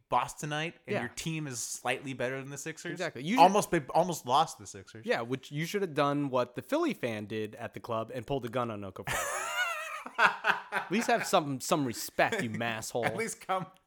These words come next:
Speaker 2: At le-,
Speaker 1: at
Speaker 2: if you're
Speaker 1: least
Speaker 2: gonna
Speaker 1: come
Speaker 2: bring
Speaker 1: with,
Speaker 2: it,
Speaker 1: come with a firearm.
Speaker 2: yeah, if you're gonna bring it, bring it.
Speaker 1: <laughs>
Speaker 2: All right? 'Cause your dumb ass got knocked out on T M Z.
Speaker 1: Oh, right. So then, yeah, Okafor knocked him out? Is that what happened?
Speaker 2: Oh, yeah, he just,
Speaker 1: I didn't
Speaker 2: he
Speaker 1: watch
Speaker 2: just,
Speaker 1: the
Speaker 2: he
Speaker 1: video.
Speaker 2: just clubbed him.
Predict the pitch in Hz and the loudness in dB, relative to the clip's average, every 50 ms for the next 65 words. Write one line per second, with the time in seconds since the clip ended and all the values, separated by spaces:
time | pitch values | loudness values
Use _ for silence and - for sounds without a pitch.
0 | _ _ 151 156 180 220 214 190 214 285 349 330 196 147 - 247 180 220 220 196 | _ _ 0 2 2 4 4 6 8 10 10 10 8 10 10 12 12 12 12 10
1 | 135 117 - 240 233 202 196 - 170 - - 165 165 165 156 139 127 120 - 185 | 10 8 8 6 6 6 4 0 -2 0 4 6 6 6 6 4 2 2 4 6
2 | 214 160 135 139 180 247 269 277 190 143 117 151 165 175 151 113 98 - 127 139 | 6 6 6 6 6 4 6 6 4 4 4 4 6 6 4 2 0 0 2 2
3 | 160 151 120 139 - - _ _ _ _ - 240 247 240 226 - - _ - - | 4 4 2 -2 -6 -12 _ _ _ _ -16 -14 -12 -12 -12 -14 -14 _ -14 -10
4 | - - 160 - - 214 185 - - 175 143 147 135 131 139 147 180 214 196 175 | -2 -2 -2 0 0 -2 -2 -2 -4 -10 -4 0 2 4 6 6 4 2 0 -2
5 | 147 135 135 135 123 120 123 135 165 170 175 165 143 135 131 127 117 131 120 113 | -8 -8 -8 -8 -8 -4 0 0 2 6 6 6 6 6 2 2 2 2 0 2
6 | 113 113 113 - 120 117 107 110 107 101 - 123 107 98 95 101 113 113 101 92 | 0 -2 -2 -2 -4 -4 -4 -4 -6 -6 -8 -8 -8 -8 -8 -10 -8 -8 -8 2
7 | - 151 156 151 139 139 139 131 120 120 123 147 156 151 147 - 156 147 151 127 | 6 8 8 8 8 8 8 6 6 2 -2 -4 -4 -4 -4 -4 0 2 4 4
8 | 113 117 127 - 139 - - 135 117 120 120 - - 117 110 110 117 135 - - | 4 2 -2 -4 -6 -8 -8 -6 -2 -2 -4 -4 -4 -8 -8 -6 -8 -8 -10 -14
9 | _ 127 117 123 120 120 123 131 135 127 117 107 101 92 98 95 - 95 - 127 | _ -8 -4 -4 -2 -2 -2 0 2 2 2 2 2 -2 -4 -8 -12 -6 -2 0
10 | 131 131 127 117 117 107 98 110 107 95 104 98 101 101 92 - - - 95 90 | 0 2 2 2 2 2 0 -2 -4 -2 -2 -2 0 -2 -4 -4 -8 -12 -14 -14
11 | - - 92 107 | -14 -18 -20 -20